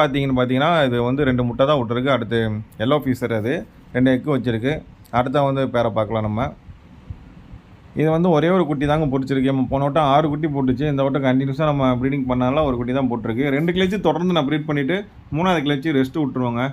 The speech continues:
இதுக்கு இப்போ தான் நம்ம பாக்ஸ் கட்டினோம், மரத்தூள் போட்டிருக்கோம். அடுத்து நம்ம வந்து நம்ம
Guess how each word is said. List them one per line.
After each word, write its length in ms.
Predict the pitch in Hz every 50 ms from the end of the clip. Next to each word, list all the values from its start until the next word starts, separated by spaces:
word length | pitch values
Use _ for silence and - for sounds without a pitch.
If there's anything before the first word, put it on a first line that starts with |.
| - -
இதுக்கு 200 | - 117 123 127
இப்போ 120 | 117 135 143
தான் 80 | 151 156
நம்ம 140 | 147 127 127
பாக்ஸ் 260 | 127 135 - - -
கட்டினோம், 400 | 131 107 - 131 131 143 165 170 - - - - - - - -
மரத்தூள் 340 | - 143 156 160 175 151 131 127
போட்டிருக்கோம். 380 | 139 131 131 131 135 151 170 156
அடுத்து 200 | 139 135 131 139
நம்ம 120 | 135 131 127
வந்து 100 | 131 120
நம்ம 140 | 117 120